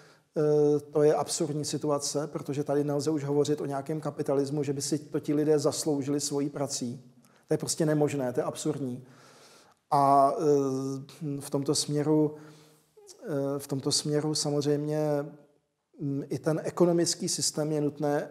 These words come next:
do hloubky přestavět a změnit. To je samozřejmé.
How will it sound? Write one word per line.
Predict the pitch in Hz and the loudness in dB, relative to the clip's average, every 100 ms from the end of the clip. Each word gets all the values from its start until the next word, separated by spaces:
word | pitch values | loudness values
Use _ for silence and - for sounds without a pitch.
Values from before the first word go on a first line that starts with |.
| - | -12
do | 131 147 | -2 2
hloubky | 131 151 151 151 - | 6 6 6 2 -6
přestavět | 143 - 139 - 135 135 131 147 | -6 -6 -6 -4 -4 -6 -8 -10
a | 131 | -10
změnit. | 131 123 120 120 _ _ - | -10 -10 -12 -16 _ _ -6
To | |
je | 143 | -4
samozřejmé. | - 127 123 123 123 127 | -2 -4 -8 -8 -10 -14